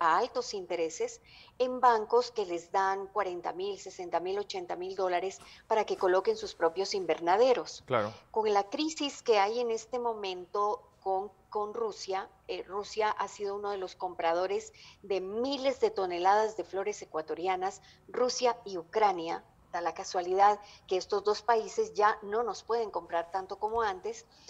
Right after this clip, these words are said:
Speaker 1: y, eh, estas personas se han visto en la necesidad de pagar intereses muy caros. Llega primero los coyoteros a ofrecerles,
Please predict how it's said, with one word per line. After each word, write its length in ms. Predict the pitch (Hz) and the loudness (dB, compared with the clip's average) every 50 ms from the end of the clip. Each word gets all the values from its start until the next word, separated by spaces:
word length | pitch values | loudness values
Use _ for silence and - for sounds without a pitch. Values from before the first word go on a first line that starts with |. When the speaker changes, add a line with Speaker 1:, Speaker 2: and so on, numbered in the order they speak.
| - - _ - | -20 -20 _ -6
Speaker 1:
y, 400 | - 285 302 311 311 302 - - - | -4 -2 0 0 0 -2 -4 0 4
eh, 200 | - 214 208 - | 6 6 6 6
estas 300 | - 226 - - 254 - | 2 0 0 0 0 0
personas 360 | 240 202 - 202 190 196 214 | 0 -2 -2 0 -2 -2 0
se 80 | - 233 | 0 -2
han 100 | 214 214 | -4 -4
visto 260 | 214 208 - - 240 | -4 -8 -4 0 0
en 80 | 226 214 | 0 0
la 80 | 202 | -2
necesidad 640 | 190 180 160 - 180 - - 160 160 156 160 175 180 - - - - - - | -4 -6 -8 -10 -12 -10 -2 2 4 6 6 6 4 0 -6 -20 -20 -18 -4
de 160 | - 214 214 | 0 0 2
pagar 540 | - - 185 165 165 175 262 381 392 - 453 | 4 4 2 2 4 4 6 6 6 6 4
intereses 560 | 480 466 - - 349 339 - - 349 - - | 2 -2 -2 -6 -6 -6 -8 -8 -10 -12 -10
muy 160 | 359 330 311 | -12 -12 -12
caros. 500 | - - - - - - - - - - _ - - - - _ - | -6 -2 0 0 0 -2 -4 -10 -14 -16 _ -20 -20 -20 -20 _ -12
Llega 440 | 185 170 233 247 254 294 302 311 | 0 4 4 4 6 4 2 2
primero 680 | - 262 240 226 214 214 214 220 220 240 247 262 - - - | 2 0 0 2 2 2 4 4 6 4 4 4 2 -2 -6
los 180 | - 190 - | -8 -8 -6
coyoteros 640 | - - 196 175 180 175 175 - 214 214 226 220 - | -4 -4 -4 -2 -4 -2 0 0 2 2 2 0 0
a 80 | 214 185 | -2 -4
ofrecerles, 840 | 175 - - 165 - - 208 196 196 208 214 220 220 - - - | -4 -4 -6 -8 -4 -2 -4 -2 -2 -2 -4 -4 -4 -8 -12 -20